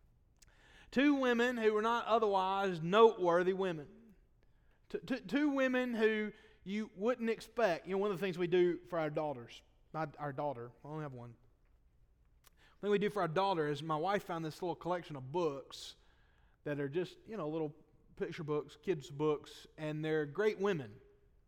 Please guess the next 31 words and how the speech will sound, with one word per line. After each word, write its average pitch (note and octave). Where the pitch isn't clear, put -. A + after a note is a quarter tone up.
great G3+
women F#3
kids' D#3
books. -
And D3+
so D#3
we've D3+
got D3+
all F#3+
kinds F#3
of D3
women, E3+
and D#3
we E3
want E3+
to D#3+
just E3+
show F#3
our F3+
daughter F3+
these E3
great F3+
women F#3
from F3
history, G3
so E3
we E3
buy E3
her F3
these E3+
books F#3+